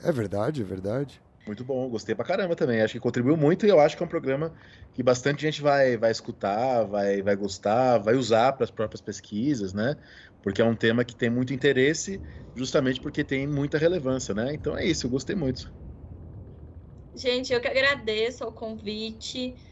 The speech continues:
Speaker 3: Eu adorei participar, acho que eu falei até demais, mas é um tema, assim, que super entusiasma. Eu gosto muito de falar com meus alunos quando eles vão escolher um tema de pesquisa, é,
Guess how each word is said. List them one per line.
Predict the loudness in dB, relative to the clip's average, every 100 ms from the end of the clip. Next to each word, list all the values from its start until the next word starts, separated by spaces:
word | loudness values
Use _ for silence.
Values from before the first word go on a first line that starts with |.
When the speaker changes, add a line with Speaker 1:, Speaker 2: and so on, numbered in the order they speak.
| -8 4
Speaker 3:
Eu | 6
adorei | 6 6 6
participar, | 2 -4 -6 -6 0 2 4 2 0
acho | -4
que |
eu | -6
falei | -4 -2
até | -2 -2
demais, | -2 -2 2 4 2 0 -6
mas | -8 -6
é | -6
um |
tema, | -6 -6 -4 -6
assim, | -10 -12
que | -14
super | -18 -16 -16 -4 2 2 0 -16 -18 -10
entusiasma. | -8 -6 0 4 4 2 -2
Eu | 0
gosto | 2 2
muito | -2
de | -2
falar | 2 2
com | 0
meus | -2
alunos | 0 -2 -2 -6
quando | -4
eles | -4 -4
vão | -6
escolher | -6 -4 0 0
um | -2
tema | -4 -4 -4
de | -4
pesquisa, | -4 -4 -8 -12 -6 2
é, | 4 6 4